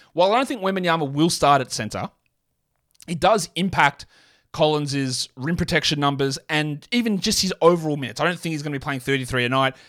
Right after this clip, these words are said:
He might play twenty-nine a night 'cause Wembanyama is there. But I, I am, and maybe I, am I just a Keldon Johnson hater? Probably.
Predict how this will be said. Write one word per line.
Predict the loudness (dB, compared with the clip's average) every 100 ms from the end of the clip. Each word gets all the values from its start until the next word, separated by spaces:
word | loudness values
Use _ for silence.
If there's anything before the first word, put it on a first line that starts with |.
| -20 -8
He |
might | 0 0
play | 2 0
twenty-nine | 0 0 2 2 0
a |
night | -2 -4
'cause | -4 -4
Wembanyama | -4 -2 -2 -2 -2 -4
is | -8
there. | -10 -14 -18 _ _ _ _
But | 0 0 0
I, | 0
I |
am, | 0 -2 -6 _ _ -4
and | 2
maybe | 2 4
I, | 0 0
am | 0 2
I | 0
just | -2 -4
a |
Keldon | 2 2 2
Johnson | 0 0 -2
hater? | -2 2 2 -2 _
Probably. | 0 0 0 -6 -8